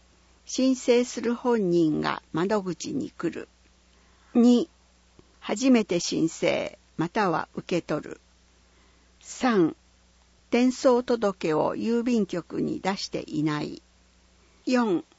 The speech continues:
申請から二ヶ月以内に住所氏名の変更予定がない。五、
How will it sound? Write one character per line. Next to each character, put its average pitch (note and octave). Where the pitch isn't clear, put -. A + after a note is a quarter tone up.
申 B3+
請 B3
か A3
ら G#3+
二 F3+
ヶ -
月 A#3+
以 A#3
内 F3
に D#3
住 A#3+
所 F3+
氏 A#3
名 F3
の -
変 G#3+
更 G3+
予 G3+
定 D#3+
が -
な D#3+
い。 -
五、 A3+